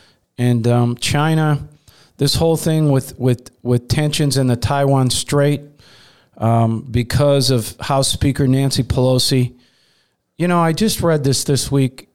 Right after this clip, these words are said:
and I never even knew why China, what the problem is there. Why are they calling Taiwan theirs? Um, it's, it's interesting. In the seventh se-, seventeenth century,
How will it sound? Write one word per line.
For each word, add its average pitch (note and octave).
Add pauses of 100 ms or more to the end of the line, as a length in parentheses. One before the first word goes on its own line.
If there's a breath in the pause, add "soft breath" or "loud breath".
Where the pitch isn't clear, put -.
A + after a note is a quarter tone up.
and C#3
I D3+
never G#3
even D3+
knew C3+
why A#2
China, G2+
what D3
the C#3+
problem G#2+
is F2+
there. E2
Why C3
are E3+
they B2+
calling A#2
Taiwan G#2+
theirs? F#2+ (680 loud breath)
Um, A#2
it's, -
it's B2
interesting. C#3
In A#2
the A2+
seventh D3+
se-, D3 (140)
seventeenth D3
century, C3+